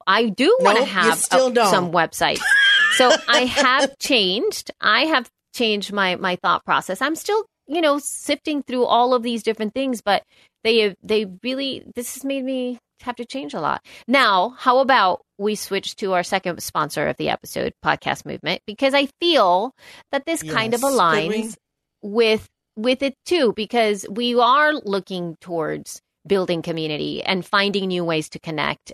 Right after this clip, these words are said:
Speaker 1: And especially for those of us who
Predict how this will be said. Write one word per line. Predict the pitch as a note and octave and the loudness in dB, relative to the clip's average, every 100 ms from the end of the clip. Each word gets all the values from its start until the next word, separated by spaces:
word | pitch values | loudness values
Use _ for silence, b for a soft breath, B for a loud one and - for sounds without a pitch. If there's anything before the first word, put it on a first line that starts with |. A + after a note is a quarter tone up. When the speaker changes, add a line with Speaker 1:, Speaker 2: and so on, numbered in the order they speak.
| - | -4
Speaker 1:
And | E3 E3 D#3 b b b _ _ _ _ _ _ | -4 -4 -8 b b b _ _ _ _ _ _
especially | B3 A3 - A#3+ C4+ E4 E4 | -6 -4 -2 -2 -2 -2 -2
for | - A#3+ | 0 2
those | G3 G3 | 2 0
of | G#3 | 0
us | A3 - | -2 -2
who | A3 | -6